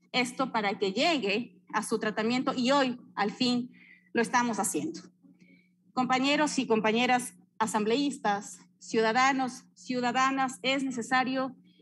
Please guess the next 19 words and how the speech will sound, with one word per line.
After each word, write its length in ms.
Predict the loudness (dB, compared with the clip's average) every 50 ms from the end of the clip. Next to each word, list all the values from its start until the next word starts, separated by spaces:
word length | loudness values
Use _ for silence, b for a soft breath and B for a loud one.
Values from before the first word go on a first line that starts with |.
| b b b _ -8
recordar 1000 | -6 -2 0 2 2 2 2 2 2 2 4 4 4 4 4 2 0 -2 -8 -10 -16 _ _ _ _ _
y 120 | -6 -4 -2
reconocer 800 | 0 0 -2 0 -2 -2 -2 -2 -2 0 0 0 0 0 0 0
que 80 | 0
el 80 | 2 2
Banco 300 | 2 2 0 0 -2 -2
del 140 | -4 -4 -4
Pacífico 680 | -6 -6 -2 0 0 2 2 0 -2 -2 0 0 2
desde 240 | 2 2 2 0 -2
hace 220 | -4 -2 -4 -2
más 480 | 0 2 2 2 2 0 -2 -10 -16 _ _ b b b b b b b b
de 160 | 0 0 2
veinte 420 | 2 2 2 2 0 0 0 2
años 440 | 2 2 2 2 -2 -4 -6 -8 -10 -6
le 160 | -2 -2 -2 0
pertenece 720 | -2 -4 -2 -2 -2 -2 0 0 -2 -2 -4 -4 -2 0
al 180 | 0 0 -2 -2
pueblo 460 | 0 0 0 0 -2 -2 -4 -4 -10 -10 -8
ecuatoriano. 760 | -6 -2 0 0 0 0 0 -2 0 0 0 0 -2 -4